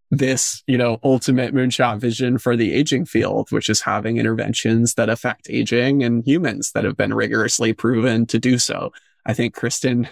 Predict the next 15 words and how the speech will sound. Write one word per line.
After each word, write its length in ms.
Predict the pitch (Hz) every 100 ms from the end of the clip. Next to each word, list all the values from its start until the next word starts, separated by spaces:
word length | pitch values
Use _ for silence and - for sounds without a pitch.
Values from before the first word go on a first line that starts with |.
| _ - -
nails 340 | 120 143 143
that. 260 | 131 101 -
She 220 | - 131
is 260 | 131 123 - _ -
laser 380 | 139 135 147 135
focused 460 | 147 135 147 -
on 180 | 131 123
that. 320 | 123 120 135 -
She 120 | 135
wants 380 | 120 123 131 -
it 200 | 127 - -
clearly 540 | - 156 190 202 160
very, 380 | 139 143 143 151
very 340 | 135 135 131 120
bad 460 | 110 110 110 135